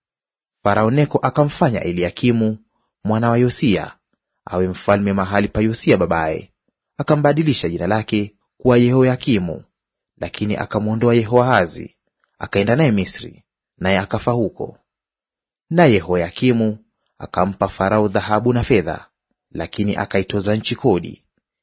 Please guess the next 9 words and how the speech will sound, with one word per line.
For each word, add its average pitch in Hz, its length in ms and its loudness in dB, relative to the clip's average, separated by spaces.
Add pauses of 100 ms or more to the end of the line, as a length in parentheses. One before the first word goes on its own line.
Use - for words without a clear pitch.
(140)
ili 101 300 0
apate 98 380 -2
kutoa 104 380 -2
zile 107 240 0
fedha 101 320 0
kwa 98 140 0
amri 110 260 0
yake - 220 0
Farao. - 580 -4